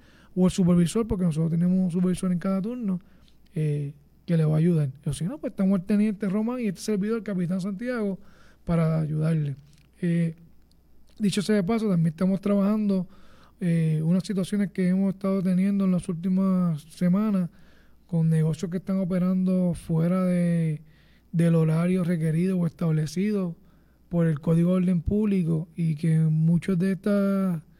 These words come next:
de estas situaciones han desembocado, como pasó el fin de semana pasado, en donde hubo una agresión, ¿verdad?, en un establecimiento de aquí del área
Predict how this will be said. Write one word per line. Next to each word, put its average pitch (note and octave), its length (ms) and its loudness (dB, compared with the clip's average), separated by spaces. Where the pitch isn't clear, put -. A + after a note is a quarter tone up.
de E3+ 160 2
estas F3 260 -4
situaciones G3 480 0
han F3+ 160 4
desembocado, F#3 1040 -2
como D#3+ 320 0
pasó D#3 240 -2
el D3+ 60 -2
fin F3+ 160 2
de F#3+ 40 0
semana F#3 360 0
pasado, F#3 520 -2
en D#3 140 -2
donde D3+ 400 -2
hubo D#3+ 100 -2
una F3+ 180 0
agresión, F#3 580 -2
¿verdad?, F3 300 -4
en D#3 60 2
un D#3+ 100 2
establecimiento F3+ 1120 0
de F#3 40 -2
aquí E3+ 140 -6
del F#3+ 220 -2
área G3+ 340 -4